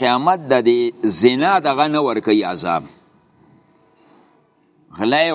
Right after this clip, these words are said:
وکړه، لاس یې پرې شو، الله به د غلا سزا نه ورکوي،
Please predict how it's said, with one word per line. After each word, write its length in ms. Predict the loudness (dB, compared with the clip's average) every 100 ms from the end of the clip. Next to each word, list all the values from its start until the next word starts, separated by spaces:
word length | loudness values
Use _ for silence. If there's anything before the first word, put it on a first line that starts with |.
| 2
وکړه، 420 | 2 2 2 2 0 -12 -20 -20 -20 -20 -20 -20 -20 -20 _ 0
لاس 400 | 2 2 0 -2
یې 80 | 0
پرې 240 | 2 2 2
شو، 360 | -2 -2 -2 -6 -18 2
الله 480 | 2 2 0 2 2
به 160 | 0 2
د 100 | 2 2
غلا 280 | 2 2 2
سزا 460 | -2 -2 0 0 0
نه 180 | -2 -2
ورکوي، 480 | -2 -6 -8 -8